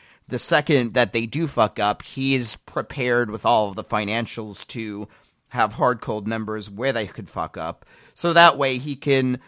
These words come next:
get enough, uh, documentation to get them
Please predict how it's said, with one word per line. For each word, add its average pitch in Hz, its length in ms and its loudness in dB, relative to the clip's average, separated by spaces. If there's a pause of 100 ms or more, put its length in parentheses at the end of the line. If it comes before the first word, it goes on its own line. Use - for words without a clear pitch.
(480)
get 147 200 2
enough, 139 420 4
uh, 117 460 4
documentation 123 960 0
to 123 120 -6
get 123 240 -4
them 117 360 0